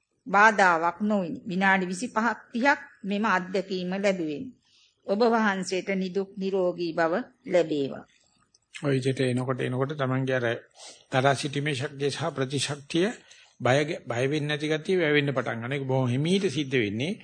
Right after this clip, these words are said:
Speaker 2: මේ ඒ එන කරදර ප්‍රමාණයෙන් තමයි දැනගන්න පුළුවන් වෙන්නේ. කලබල වෙන්නේ නැහැ. භාවනාවේ පුළුවන් තරම් ඉරියව් පවත්වන්න යනවා.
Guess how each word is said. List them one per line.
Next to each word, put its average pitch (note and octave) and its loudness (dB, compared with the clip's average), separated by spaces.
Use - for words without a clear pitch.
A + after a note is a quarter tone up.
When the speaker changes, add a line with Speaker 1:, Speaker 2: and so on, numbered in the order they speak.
Speaker 2:
මේ C3 -2
ඒ B2+ -4
එන C3+ 0
කරදර C#3+ -2
ප්‍රමාණයෙන් E3+ -2
තමයි F3 -4
දැනගන්න C#3+ -2
පුළුවන් B2 -2
වෙන්නේ. A2 -2
කලබල E3 0
වෙන්නේ B2 0
නැහැ. E3 -2
භාවනාවේ C3+ -2
පුළුවන් D#3 -4
තරම් D3+ -2
ඉරියව් C3+ 0
පවත්වන්න B2 -2
යනවා. A2+ -2